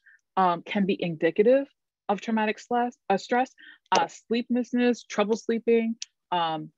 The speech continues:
rage, uh, particularly rage that seems disproportionate to the actual, um, event that triggered the rage, um, depression,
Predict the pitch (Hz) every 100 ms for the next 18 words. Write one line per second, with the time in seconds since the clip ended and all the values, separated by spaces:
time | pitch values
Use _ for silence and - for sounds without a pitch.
0 | - 151 180 202 220 214 - - _ _
1 | _ - 180 - 262 233 320 381 370 190
2 | 185 185 - - 208 185 160 175 - 165
3 | - 151 - 156 156 - 160 151 - 135
4 | - - 160 156 147 147 143 _ _ _
5 | - 165 147 143 135 139 - _ _ -
6 | - - _ _ - - - - - -
7 | - 214 156 175 180 180 156 160 151 -
8 | - 160 208 226 233 240 240 226 - _
9 | _ _ _ 196 185 175 160 151 - _
10 | - 208 - 240 233 277 262 254